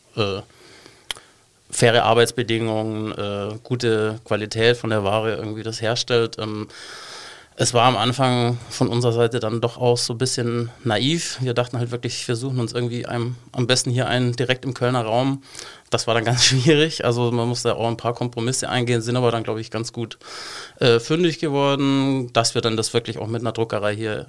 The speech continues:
äh, in Köln-Ehrenfeld machen. Aber das hat schon, weiß nicht, ein Jahr oder so gedauert.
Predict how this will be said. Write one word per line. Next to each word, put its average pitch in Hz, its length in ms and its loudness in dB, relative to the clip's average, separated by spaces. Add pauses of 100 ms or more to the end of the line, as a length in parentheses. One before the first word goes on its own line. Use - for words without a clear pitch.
äh, 110 260 -4
in 104 80 -8
Köln-Ehrenfeld 104 640 -4
machen. 98 260 -4
Aber 98 140 -2
das 107 240 2
hat 113 140 0
schon, 110 400 0 (1080)
weiß 117 100 -10
nicht, - 240 -12
ein 110 100 -8
Jahr 117 440 -4
oder 127 140 -4
so 123 100 -6
gedauert. 117 440 -2